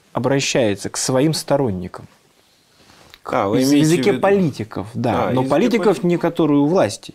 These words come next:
Speaker 2: А, понятно. То есть это как бы оппози-, оппозиционная политика, как они обращаются. Да, конечно. Они пользуются, э, там обращаться-то не надо практически, там всё очень просто. Они пользуются, э,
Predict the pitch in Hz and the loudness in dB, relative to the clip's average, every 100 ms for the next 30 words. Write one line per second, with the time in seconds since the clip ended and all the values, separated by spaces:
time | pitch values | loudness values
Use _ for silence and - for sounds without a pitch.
0 | _ _ _ _ _ _ - 139 87 - | _ _ _ _ _ _ -6 -4 -4 -4
1 | 147 117 110 110 127 113 180 170 - 120 | -4 -4 -8 -10 -8 -4 -4 -4 -4 -6
2 | 110 113 110 156 139 131 135 143 123 - | -4 -4 -4 -2 -2 -2 -2 -4 -4 -6
3 | 156 120 117 147 190 220 - 151 - 131 | -4 -2 -4 -2 -2 -4 -6 -8 -6 -6
4 | 117 113 113 104 110 175 240 240 202 175 | -4 -4 -4 -6 -8 -4 -4 -2 -4 -4
5 | 143 - - - - - - - - 147 | -4 -8 -14 -20 -20 -20 -20 -16 -4 -2
6 | 180 175 170 151 143 143 - 139 131 117 | -2 2 2 2 2 0 -2 -2 0 0
7 | 101 - 117 117 120 147 147 139 156 - | 0 -2 -2 -2 -2 0 0 0 -2 -2
8 | 147 - - 107 117 107 92 - - - | -4 -6 -10 -6 -4 -4 -6 -10 -10 -10
9 | - - - - 110 131 123 135 123 139 | -12 -12 -12 -12 -6 -6 -4 -6 -4 -6
10 | 135 117 104 107 123 127 160 170 135 120 | -4 -4 -4 -4 -4 -2 -2 -2 0 -2
11 | 110 - 110 - - - - - - 123 | -4 -6 -8 -10 -20 -20 -20 -10 -2 0
12 | 117 107 104 107 | 2 0 0 -2